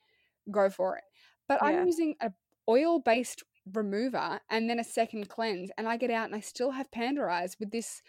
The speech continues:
Speaker 2: Yeah.
Speaker 1: mascara that claims to be easy to remove, and it's
Speaker 2: It's
Speaker 1: absolutely not, and it's
Speaker 2: I th-
Speaker 1: not tubing in any way, and I don't think Glossier claim that it is, but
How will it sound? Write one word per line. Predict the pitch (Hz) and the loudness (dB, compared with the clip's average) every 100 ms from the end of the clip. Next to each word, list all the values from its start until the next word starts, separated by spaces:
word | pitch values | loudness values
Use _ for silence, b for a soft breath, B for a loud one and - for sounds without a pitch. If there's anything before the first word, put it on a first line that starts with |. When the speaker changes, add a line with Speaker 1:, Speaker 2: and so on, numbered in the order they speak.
| - | -6
Speaker 2:
Yeah. | 202 196 196 | 0 2 2
Speaker 1:
mascara | 196 277 302 | 2 2 2
that | - | 0
claims | - 262 320 370 | -2 -2 -2 -2
to | 381 | 0
be | 359 | 0
easy | - 311 311 | 0 0 0
to | 302 | 0
remove, | 302 277 277 349 175 | -2 0 0 0 -2
and | 208 | -6
it's | 247 - _ - | -8 -12 _ 0
Speaker 2:
It's | 311 | 0
Speaker 1:
absolutely | - - 285 - 226 | 0 -4 -4 -4 -4
not, | 240 220 - | -2 -4 -4
and | 202 | -6
it's | 226 220 | -6 -4
Speaker 2:
I | |
th- | 220 | -2
Speaker 1:
not | 262 - | -2 -4
tubing | - 285 254 226 | -4 -4 -2 -4
in | 220 | -4
any | 226 233 | -4 -4
way, | 220 254 214 202 | 0 0 0 -4
and | 214 214 - B B B | -6 -6 -10 B B B
I | |
don't | 226 262 | -4 -2
think | 294 - | -4 2
Glossier | 240 254 311 302 | 2 2 -2 -2
claim | 302 285 | -2 -2
that | 285 | -2
it | 285 | 0
is, | 330 415 | 0 0
but | - | 0